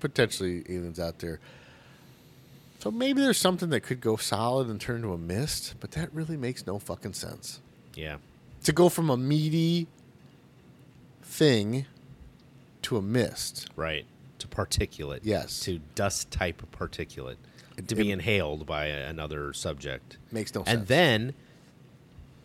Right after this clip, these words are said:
Speaker 2: even though you were still in a, uh,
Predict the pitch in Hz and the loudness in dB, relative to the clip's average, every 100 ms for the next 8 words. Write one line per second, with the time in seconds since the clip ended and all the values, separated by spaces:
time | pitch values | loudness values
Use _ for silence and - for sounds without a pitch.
0 | - - - - - - - 131 135 139 | -20 -20 -20 -20 -20 -20 -2 0 4 6
1 | 120 98 104 113 107 101 104 95 90 65 | 6 4 2 2 2 4 4 6 2 -2
2 | - - 165 151 123 110 98 92 90 92 | -4 4 6 6 6 4 4 4 4 2
3 | 76 | 0